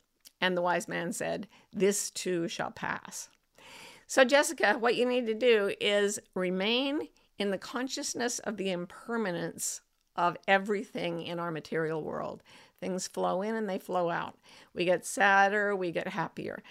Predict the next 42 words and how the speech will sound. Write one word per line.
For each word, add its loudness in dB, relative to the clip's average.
Um, 2
we 2
experience -2
the -4
birth 0
of -8
people -4
we 4
love, 4
we 0
experience -6
the 0
death 2
of -6
people -6
we -4
love. -2
And 4
when 0
we're 0
down 4
in 2
the 0
dumps, -2
know 6
that 0
the, -4
the 2
happiness -4
will -2
rise 2
again. -6
And -2
when 2
you 2
get 0
too -2
manic, -2
you -10
can -2
just -2
say, -2